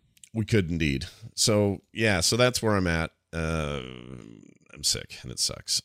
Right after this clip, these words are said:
I do wanna start things off with an email, though, because this is a emblematic of,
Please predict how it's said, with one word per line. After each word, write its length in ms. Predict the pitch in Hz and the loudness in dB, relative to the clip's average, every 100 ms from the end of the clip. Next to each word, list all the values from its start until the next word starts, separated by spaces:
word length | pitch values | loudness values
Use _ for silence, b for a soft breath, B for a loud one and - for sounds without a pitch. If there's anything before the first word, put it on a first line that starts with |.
| - | 0
I 80 | 113 | 2
do 140 | 139 | 4
wanna 140 | 135 | 4
start 260 | 117 104 90 | 4 4 2
things 180 | 95 78 | 0 2
off 160 | 80 | 0
with 100 | 76 | 0
an 80 | 67 | -6
email, 280 | 69 69 71 | -4 -4 -4
though, 120 | 69 | -4
because 440 | 80 - 85 80 - | -6 0 2 2 0
this 200 | 95 - | 2 2
is 240 | 92 - 71 | 4 2 0
a 420 | 60 73 71 69 | -2 -4 -4 -4
emblematic 680 | 82 98 90 80 78 73 - | -2 0 0 0 -2 -4 -4
of, 380 | 71 65 - | -4 -4 -10